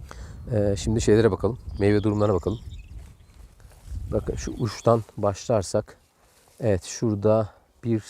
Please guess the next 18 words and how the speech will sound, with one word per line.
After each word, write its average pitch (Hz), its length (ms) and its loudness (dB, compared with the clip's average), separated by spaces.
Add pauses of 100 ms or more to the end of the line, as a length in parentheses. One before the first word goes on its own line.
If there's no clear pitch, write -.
tane 90 300 -2
meyvemiz 110 520 0
var. 113 180 -2 (720)
İkinci 113 380 -2
meyve 113 420 2 (240)
üç, - 320 -2 (280)
dört, 107 360 0 (1040)
beş, 104 420 2
altı, 98 600 2 (920)
altı, 104 360 -2
yedi, 104 320 -2
sekiz, - 1040 -4
dokuz. - 680 -4 (840)
Bakın 110 160 -8
şurada 107 300 -2
arkada, 101 400 2 (880)
arkada 101 440 2
var. 90 140 4